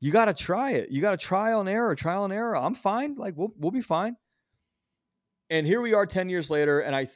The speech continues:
and Mary and I were talking about in the car this morning, driving around, like,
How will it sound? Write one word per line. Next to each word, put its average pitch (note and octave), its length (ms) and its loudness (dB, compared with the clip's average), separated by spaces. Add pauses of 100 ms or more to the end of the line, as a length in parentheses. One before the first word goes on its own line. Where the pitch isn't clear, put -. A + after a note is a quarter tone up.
and C#3 160 -2
Mary D3+ 140 2
and F3+ 100 0
I D#3 60 4
were C#3 100 0
talking C3+ 260 0
about C3 180 2
in B2 60 -2
the B2 80 -6
car C3+ 260 2
this B2+ 180 -4
morning, B2 220 -4
driving B2+ 320 2
around, B2+ 400 -2 (840)
like, C3 380 0